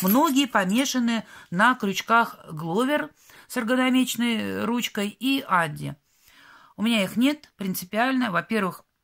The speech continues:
<clears throat> я считаю, что это неоправданно дорого. И я вполне могу справиться с крючком вот таким вот индийским по цене от восьмидесяти рублей. Поэтому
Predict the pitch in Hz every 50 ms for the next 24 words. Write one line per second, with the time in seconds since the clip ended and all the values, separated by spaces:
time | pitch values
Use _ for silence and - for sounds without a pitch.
0 | _ - 185 180 175 160 143 - - - - - - _ _ _ _ _ - 170
1 | 190 202 196 - - - 180 165 160 - - 180 175 147 - 156 160 175 175 175
2 | - 196 190 175 156 151 147 151 156 156 156 214 254 269 269 254 233 262 269 262
3 | 254 _ _ _ _ _ _ _ _ - - - - - - - _ _ - _
4 | _ _ _ - - - - 127 151 202 202 202 196 190 220 262 277 262 - 214
5 | 196 196 233 262 226 202 175 190 214 226 - - - 202 202 196 180 156 - -
6 | - 170 - - 180 185 - - - 196 175 156 143 - - - - - - _
7 | - - 180 180 180 - 180 175 - 185 175 165 156 156 160 - - - - _
8 | _ _ _ _ - 185 190 196 185 254 302 302 - - - 262 254 247 233 _
9 | _ _ - 190 - - 190 190 220 262 277 269 269 - 196 233 233 190 170 165
10 | 156 - 190 208 185 190 180 - - 170 160 156 147 151 147 139 135 143 143 _
11 | _ _ _ _ _ _ _ _ _ _ _ _ - 202 220 233 - 220 208 196
12 | 180 -